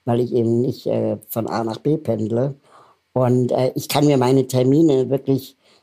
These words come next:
äh, direkt aneinander legen, ohne Pausen dazwischen.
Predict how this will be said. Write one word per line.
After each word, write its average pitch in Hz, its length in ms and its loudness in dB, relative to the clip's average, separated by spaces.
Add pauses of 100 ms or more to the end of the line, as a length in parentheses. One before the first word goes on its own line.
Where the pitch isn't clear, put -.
äh, 131 200 2
direkt 165 540 0
aneinander 139 480 4
legen, 117 380 0
ohne 143 300 0
Pausen 147 440 0
dazwischen. 107 760 -4